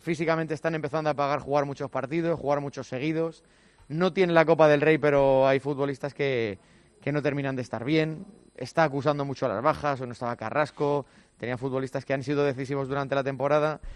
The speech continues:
y que, que están lejos o, o de su mejor momento, de su mejor posición. Eh, por ejemplo, viendo a Llorente jugar de lateral, pues seguramente el Cholo no tenga otra opción. Pero claro,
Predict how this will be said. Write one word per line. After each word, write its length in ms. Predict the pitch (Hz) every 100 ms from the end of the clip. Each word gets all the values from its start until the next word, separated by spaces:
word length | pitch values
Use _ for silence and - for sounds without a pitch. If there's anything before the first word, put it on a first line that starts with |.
| - _
y 160 | - 143
que, 580 | 135 120 107 101 92 95 - _
que 100 | 131
están 220 | 120 156
lejos 360 | 156 170 147 139
o, 40 |
o 100 | 151
de 60 | 151
su 120 | 160
mejor 280 | 151 143 180
momento, 320 | 196 214 220
de 80 | 214
su 100 | 185
mejor 220 | 151 202
posición. 540 | 190 147 135 202 143 110
Eh, 60 | 123
por 120 | 135
ejemplo, 380 | 143 160 185 180 - - _ _ -
viendo 320 | 131 131 165
a 60 | 175
Llorente 260 | 175 175 170
jugar 220 | 170 165
de 80 | 170
lateral, 400 | 160 170 180 185
pues 140 | 120 -
seguramente 460 | - 120 160 165 143
el 60 |
Cholo 180 | 127 139
no 100 | 131
tenga 140 | 120 120
otra 160 | -
opción. 340 | 104 175 151 87
Pero 160 | 104
claro, 300 | 110 139 113